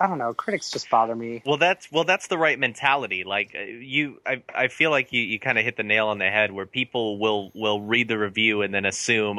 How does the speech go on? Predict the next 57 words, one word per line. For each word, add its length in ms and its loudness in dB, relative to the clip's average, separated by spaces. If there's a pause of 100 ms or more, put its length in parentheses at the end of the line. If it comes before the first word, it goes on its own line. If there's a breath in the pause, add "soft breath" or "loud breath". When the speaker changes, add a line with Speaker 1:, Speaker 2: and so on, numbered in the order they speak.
Speaker 2:
"Oh, 220 4
this 240 0
reviewer's 480 -2
right. 340 2
This 180 -6
movie's 280 -4
gonna 160 -6
be 80 -8
terrible. 360 -2
I'll 140 0
go 140 -6
in 100 -6
and 100 -12
see 140 0
Speaker 1:
Yeah. 300 0
Speaker 2:
it." 60 -8 (180 loud breath)
So 120 0
if 120 0
you 80 4
just 200 -4
avoid 360 0
'em, 80 -6
then 100 -6
that's 260 -4
great. 360 2
And, 180 -6
and 220 -4
then 240 2
you 100 -4
can't 220 -2
really 160 -6
blame 260 -8
the 80 -12
critics 560 -2
because, 640 -2 (500 soft breath)
because 340 0
you, 600 -4 (100)
right, 300 2
like, 200 -2
you, 180 0
you 200 0
made 260 2
the 80 -2
right 260 0
choice 380 -2
in 160 -4
not 240 2
reading 240 0
what 160 -4
they 100 0
had 160 0
to 60 -8
say. 320 2
And 100 0
then 120 0
you 100 -4
can 260 -4